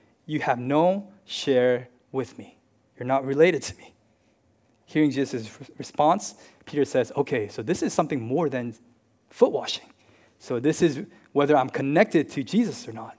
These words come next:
Ah, this is spiritual cleansing. That's, that's his conclusion. "So I need spiritual cleansing. Okay, I'm gonna go all in." He says, "Okay, then don't just wash my feet, wash everything about me."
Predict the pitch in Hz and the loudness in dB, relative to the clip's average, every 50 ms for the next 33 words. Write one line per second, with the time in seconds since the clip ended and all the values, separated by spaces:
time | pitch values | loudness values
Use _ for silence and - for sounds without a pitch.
0 | _ _ _ _ _ _ _ _ _ - 160 165 175 170 131 113 110 - - - | _ _ _ _ _ _ _ _ _ 0 2 6 8 6 6 6 2 -6 -10 -14
1 | - - _ _ _ _ _ _ - 156 147 165 156 - - 151 127 110 - - | -18 -20 _ _ _ _ _ _ -10 -2 0 0 0 0 -2 -6 -6 -6 -6 -12
2 | - - - _ - 170 170 175 170 175 - - 127 123 - - - - - - | -14 -16 -10 _ 4 6 6 6 6 2 -2 -4 -4 -4 -4 -8 -16 -20 -12 -6
3 | 139 131 123 113 107 - - - - _ _ _ _ _ _ _ _ - 131 139 | -6 -4 -4 -6 -8 -12 -16 -20 -20 _ _ _ _ _ _ _ _ 2 2 2
4 | - - - 143 143 - - 139 - - - 127 - - 220 147 - 101 98 - | 2 2 0 2 2 2 0 -4 -6 -6 -12 -8 -2 -2 -2 -2 -2 -6 -14 -16
5 | - - - _ - - - 131 120 123 - 127 127 131 147 170 170 165 - - | -18 -20 -20 _ -10 -2 0 2 2 2 2 0 -2 0 2 2 2 2 0 0
6 | - 165 151 151 - 143 120 - - 156 170 170 170 185 185 185 190 190 - 151 | 2 2 2 2 0 -2 -2 0 2 2 2 4 2 2 0 0 0 0 2 2
7 | 147 - - 147 135 135 143 143 156 151 131 143 135 131 143 147 147 151 156 160 | 2 2 2 0 0 0 2 2 2 2 4 4 4 8 8 8 8 8 8 4
8 | 175 180 147 165 143 - - 151 139 135 - - - - - - 151 - - 151 | 4 4 2 -2 -2 2 6 6 6 6 4 -4 -18 -10 -2 -2 0 2 4 4
9 | 139 120 147 143 135 131 123 - - - - 165 165 - 175 - 143 147 147 - | 4 6 6 4 4 4 2 -2 -4 2 4 4 4 4 2 4 6 6 6 6
10 | - 139 117 110 - - 175 190 226 - - - - - _ - - _ - 143 | 4 -2 -2 -4 -4 -2 0 0 0 0 -4 -12 -20 -20 _ -20 -20 _ -2 2
11 | 135 135 135 - - - - - _ _ _ - - 202 202 180 214 165 - - | 4 4 4 4 0 -4 -14 -20 _ _ _ 4 6 6 8 8 6 2 2 0
12 | - 123 104 107 107 - _ _ - - - - 160 123 113 - 147 127 120 110 | -6 -6 -6 -6 -12 -16 _ _ -20 -16 -6 -2 -2 -2 2 6 6 6 6 6
13 | - - - - _ - 127 123 113 110 101 - | 2 -4 -16 -16 _ -6 -4 -4 -4 -4 -6 -10